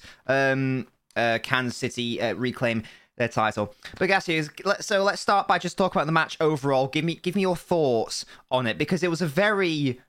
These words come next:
uh, speaking of Jekyll and Hyde with the Chelsea, it was a very weird, uh, first half of perf-, performance by City compared to the second half. Much improved,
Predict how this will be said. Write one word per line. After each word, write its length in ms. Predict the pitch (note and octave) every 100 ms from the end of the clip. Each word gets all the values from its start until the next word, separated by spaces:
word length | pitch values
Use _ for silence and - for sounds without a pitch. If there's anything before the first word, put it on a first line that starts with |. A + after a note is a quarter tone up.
| _
uh, 100 | C3
speaking 300 | B2+ F#3 E3
of 60 | D3
Jekyll 260 | D#3 C#3+ C3+
and 120 | C#3
Hyde 360 | C#3+ B2+ A2
with 80 | C3
the 60 | B2
Chelsea, 320 | - D3 A#2
it 20 |
was 80 | A#2+
a 60 | A#2
very 240 | F#3+ G#3+
weird, 580 | D#3+ D#3 F3+ E3 C3 - - _ _ _
uh, 380 | C3 B2 A#2+ A#2+
first 440 | - - F3 E3 -
half 240 | C#3 -
of 80 | A2
perf-, 380 | - - C3 -
performance 460 | B2+ C#3+ C3 B2
by 240 | - C3+ C3
City 260 | C3 -
compared 420 | B2+ A#2+ C3 C#3+ -
to 100 | C#3
the 80 | B2
second 260 | A#2+ B2+
half. 220 | A#2 A2+
Much 360 | A#2+ D3+ D#3 -
improved, 760 | C3 B2 C3 A#2 A2 G2+ -